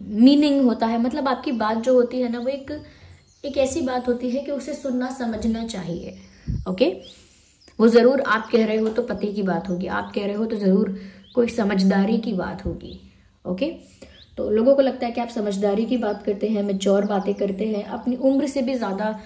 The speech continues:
समझदारी की, sensibility की और maturity की बातें करते हैं, courageous बहुत ज़्यादा हैं, लोग आपसे easily influence होकर आपको फॉलो करना जल्दी start करते हैं, तो आपके followers जल्दी बनते हैं।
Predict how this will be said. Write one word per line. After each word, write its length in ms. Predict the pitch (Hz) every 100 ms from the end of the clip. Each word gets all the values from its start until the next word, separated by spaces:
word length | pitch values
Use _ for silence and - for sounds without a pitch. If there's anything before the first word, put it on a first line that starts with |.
| - - -
समझदारी 680 | 269 226 214 214 202 202 214
की, 220 | 208 220
sensibility 720 | 240 196 196 208 208 202 202
की 80 | 208
और 100 | 202
maturity 560 | 190 190 196 202 196
की 120 | 208 202
बातें 340 | 185 190 190
करते 280 | 196 196 190
हैं, 300 | 214 - - - - - -
courageous 480 | 240 254 262 285 247
बहुत 300 | 247 262 247
ज़्यादा 300 | 240 233 247
हैं, 280 | 247 240
लोग 240 | 220 226 226
आपसे 260 | 220 -
easily 280 | 233 226 233
influence 460 | 226 226 214 208 233
होकर 200 | 214 220
आपको 260 | 196 -
फॉलो 340 | 214 202 196 208
करना 280 | 226 208 214
जल्दी 420 | 196 190 190 247
start 340 | - 220 202
करते 260 | 214 202 214
हैं, 200 | 214 202
तो 80 | 202
आपके 260 | 190 208
followers 520 | 202 190 190 208 226
जल्दी 320 | 190 202 202 208
बनते 320 | 196 202 214
हैं। 220 | 208